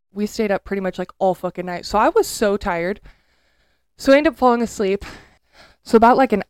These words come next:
hour and a half later, bro, his son starts hacking a lung, okay? Like,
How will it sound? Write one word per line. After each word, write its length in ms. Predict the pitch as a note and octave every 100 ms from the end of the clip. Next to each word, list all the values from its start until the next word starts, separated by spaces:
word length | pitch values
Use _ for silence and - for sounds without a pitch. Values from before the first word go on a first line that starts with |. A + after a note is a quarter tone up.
| -
hour 200 | G3 G3
and 60 |
a 60 | G#3
half 200 | G3+ F#3+
later, 460 | F#3 F3+ F#3 F#3 - _ _
bro, 180 | F#3 F3
his 200 | F#3 G3
son 320 | - F3 F3+
starts 380 | - - F3+ -
hacking 560 | - - F#3 F3 - E3
a 40 |
lung, 360 | D#3+ D3 D3+ E3 _
okay? 260 | F3+ E3+ E3+
Like, 380 | F3+ E3 D#3